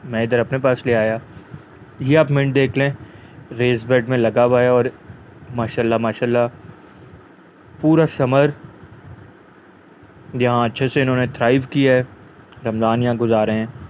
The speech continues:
और हम regular इससे harvest लेते हैं। ये मेरा बाथ टब है, इसको थोड़ा सा मैंने reshape किया है, अ, इस plant को, जो कि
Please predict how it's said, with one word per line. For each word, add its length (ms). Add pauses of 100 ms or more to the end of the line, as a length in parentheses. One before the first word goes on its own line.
(200)
और 180
हम 240
regular 380
इससे 200
harvest 460
लेते 220
हैं। 200 (380)
ये 80
मेरा 180
बाथ 200 (100)
टब 160
है, 180 (540)
इसको 280
थोड़ा 260
सा 120
मैंने 200
reshape 560
किया 220
है, 120 (920)
अ, 260
इस 180
plant 380
को, 340 (1900)
जो 120
कि 680